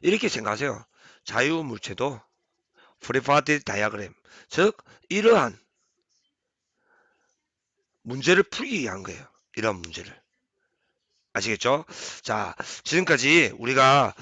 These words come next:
어, 제 일 장을 다 마치는데요. 어, 예상 문제, 자, 힘이 다 있고, 뭐, 모멘트도 있고 다 했는데, 제가 예상 문제를 가져왔습니다.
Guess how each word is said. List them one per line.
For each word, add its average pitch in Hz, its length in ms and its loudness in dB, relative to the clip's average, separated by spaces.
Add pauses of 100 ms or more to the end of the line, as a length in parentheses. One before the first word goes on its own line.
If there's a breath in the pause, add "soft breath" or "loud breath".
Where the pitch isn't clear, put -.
(260 loud breath)
어, 120 360 4
제 120 200 0
일 180 240 2
장을 185 240 6
다 110 180 -4
마치는데요. 123 800 0 (460 loud breath)
어, 117 440 4
예상 120 400 2
문제, 104 280 -6 (100)
자, 113 180 2
힘이 190 440 4
다 131 160 0
있고, 185 540 4 (280 loud breath)
뭐, - 100 -8
모멘트도 139 500 0
있고 123 180 -8
다 - 120 -8
했는데, 127 560 2 (1400 soft breath)
제가 110 260 0
예상 120 220 -2
문제를 120 260 -6
가져왔습니다. 98 880 -2